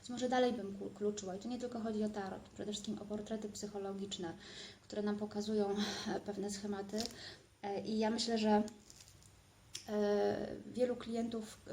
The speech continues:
kiedy zrozumie też swoje schematy postępowań, e, czy w relacjach, e, z bliskimi, czy, mm, w relacjach, e, na zewnątrz, zawodowymi, bo to, to są różne, e, sytuacje,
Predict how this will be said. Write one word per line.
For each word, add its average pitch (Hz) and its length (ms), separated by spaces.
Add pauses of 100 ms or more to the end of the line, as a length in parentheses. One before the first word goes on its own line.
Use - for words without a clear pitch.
kiedy 214 180
zrozumie 220 440
też - 260
swoje 226 580
schematy 202 480
postępowań, 196 880
e, - 160
czy 196 140
w - 200
relacjach, 196 600
e, 185 420 (540)
z 202 140
bliskimi, 214 800
czy, 202 120
mm, 190 600
w 208 40
relacjach, 202 600
e, 185 280
na 202 140
zewnątrz, 202 680
zawodowymi, 196 680
bo - 100
to, - 100 (180)
to 180 100
są 180 180
różne, 190 420
e, 196 140
sytuacje, 208 680